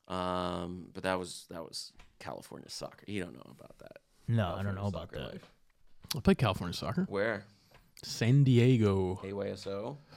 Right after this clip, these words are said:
Speaker 3: That's right.
Speaker 1: San
Speaker 3: Corn-
Speaker 1: Diego's pretty good.
Speaker 3: Yeah, we did all right.
Speaker 1: I was Culver City
Speaker 3: And then I,
Speaker 1: nineteen.
Speaker 3: but then I changed to football, which I, it was a regret.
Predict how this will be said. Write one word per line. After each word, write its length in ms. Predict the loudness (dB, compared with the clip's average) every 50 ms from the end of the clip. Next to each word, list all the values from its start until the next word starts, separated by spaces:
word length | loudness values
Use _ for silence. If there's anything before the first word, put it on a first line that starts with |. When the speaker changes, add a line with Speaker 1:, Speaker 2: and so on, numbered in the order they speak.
| -20 -18 -18 -18 -16 -16 -16 -16 -18 -18 -18 -20 -2 2
Speaker 3:
That's 220 | 4 4 6 8
right. 220 | 8 8 8 8 6
Speaker 1:
San 80 | 8
Speaker 3:
Corn- 200 | 10 10 10 10 8
Speaker 1:
Diego's 240 | 6 4 2 0 -2
pretty 300 | -4 -4 -2 -2 -2 -2
good. 260 | -4 -6 -6 -6 -6 -8 -8 -4
Speaker 3:
Yeah, 160 | -2 0 2 4
we 100 | 4 4
did 100 | 6 6
all 60 | 6 6
right. 220 | 6 4 2 0 -2 _ -20 -20 -20 -20 -20 -20 -20 -20 -20 -20 -12 -8
Speaker 1:
I 60 | -6
was 120 | -6 -6 -6
Culver 260 | -6 -4 -4 -4 -6
City 440 | -8 -8 -8 -6 -6 -8 -8 -10 -8 -4
Speaker 3:
And 120 | -2 0 2
then 80 | 2
I, 100 | 2 2
Speaker 1:
nineteen. 280 | 2 0 -4 -6 -6 -4
Speaker 3:
but 100 | 0 4
then 120 | 6 8 8
I 80 | 8
changed 560 | 6 6 6 8 8 10 8 8 6 4 4
to 120 | 4 4 4
football, 500 | 2 4 4 4 4 4 4 2 2 2
which 160 | 0 2 4
I, 60 | 6 6
it 80 | 6
was 260 | 8 8 8 8 8
a 80 | 8 8
regret. 440 | 8 6 4 4 2 2 2 0